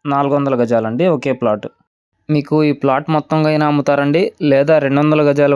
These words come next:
వరకు ఈస్ట్ ప్లాట్ కానీ వెస్ట్ ప్లాట్ కానీ అయినా అమ్మడం జరుగుతుంది.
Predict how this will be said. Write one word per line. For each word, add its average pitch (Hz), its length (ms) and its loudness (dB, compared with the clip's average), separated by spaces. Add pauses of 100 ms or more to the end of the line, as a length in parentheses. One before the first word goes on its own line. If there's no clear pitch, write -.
వరకు 135 220 0 (160)
ఈస్ట్ 143 280 -2
ప్లాట్ 139 280 2
కానీ 139 260 2
వెస్ట్ 127 260 -4
ప్లాట్ 131 280 0
కానీ 131 260 0
అయినా 131 180 0 (260)
అమ్మడం 127 240 0 (100)
జరుగుతుంది. 113 440 -2